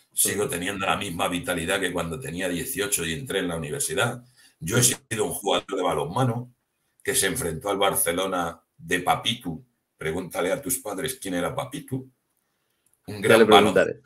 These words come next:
Speaker 1: un gran jugador de balonmano al cual yo padecía y sufría, y lo sufrí siendo juvenil, él en el Leganés con dos metros diez de altura y yo,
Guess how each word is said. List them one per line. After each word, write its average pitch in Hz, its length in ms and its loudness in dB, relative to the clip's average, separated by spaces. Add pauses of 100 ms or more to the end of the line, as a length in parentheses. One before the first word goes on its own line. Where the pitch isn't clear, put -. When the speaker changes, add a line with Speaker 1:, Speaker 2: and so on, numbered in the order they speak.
(480)
Speaker 1:
un 113 180 -2
gran 117 240 6
jugador 92 440 4
de 101 80 6
balonmano 98 640 4
al 87 180 4
cual 131 260 4
yo 151 360 2
padecía 123 640 4
y - 60 0
sufría, 131 720 0 (440)
y 107 100 -4
lo 113 120 4
sufrí 143 400 2
siendo 147 380 4
juvenil, 127 680 0 (100)
él 135 200 4
en 135 120 2
el 131 220 4
Leganés 120 480 4
con 98 240 -8
dos 127 240 2
metros 127 600 -2 (800)
diez 139 460 2
de 123 120 6
altura 135 640 2
y 110 140 -12
yo, 123 120 -4